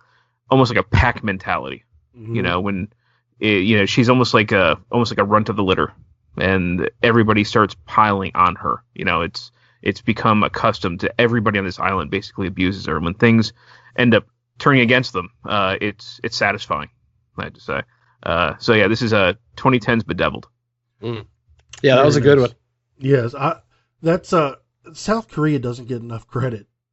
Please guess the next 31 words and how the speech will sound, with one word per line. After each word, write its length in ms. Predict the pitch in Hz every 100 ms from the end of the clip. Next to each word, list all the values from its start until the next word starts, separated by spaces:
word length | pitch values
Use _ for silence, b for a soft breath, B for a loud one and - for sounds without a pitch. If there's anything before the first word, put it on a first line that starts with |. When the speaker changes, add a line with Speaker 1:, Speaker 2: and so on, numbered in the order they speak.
| _
Speaker 2:
I 20 | 127
mean, 260 | 123 113 123
they, 80 |
Speaker 1:
Uh, 180 | 120 92 156
Speaker 2:
they 20 |
Speaker 1:
they're 80 | 147
Speaker 2:
really 140 | 131
Speaker 1:
great. 240 | 107 110 113
Speaker 2:
put 60 |
out, 80 | 131 - _
they 140 | 135
put 80 | 160 180
Speaker 1:
Really 200 | 196 202
Speaker 2:
some 0 |
Speaker 1:
good 60 |
Speaker 2:
good 80 | 143
Speaker 1:
stuff. 160 | - 139
Speaker 2:
stuff 280 | 143 143 120
out. 280 | 113 110 - _ _ _
I've 200 | 143 135
got 160 | 143 131
a 40 |
South 360 | - 135 123 -
Korean 260 | 135 127
film 300 | 113 131 123
on 100 | 120
my 60 | 113
list 360 | 113 117 -
that'll 220 | 120 117 110
be, 340 | 120 110 110
uh, 200 | 104 104